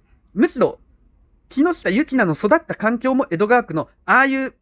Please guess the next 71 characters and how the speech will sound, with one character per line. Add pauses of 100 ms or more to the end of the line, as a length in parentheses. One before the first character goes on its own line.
(140)
あ
の
場
所
な
ん
で
す
よ。
あ
の
辺
の
場
所。 (300)
な
ん
で
ね、
も
ろ、 (600)
多
分
空
気
感
と
し
て
は
ね、 (160)
人
と
し
て
の
空
気
感
は
そ
ん
な
感
じ
だ
と
思
い
ま
す
よ。 (240)
ま
し
て
や
ね、
悪
い
奴
ら
を
従
え
て
た
っ
て
い
う
ね、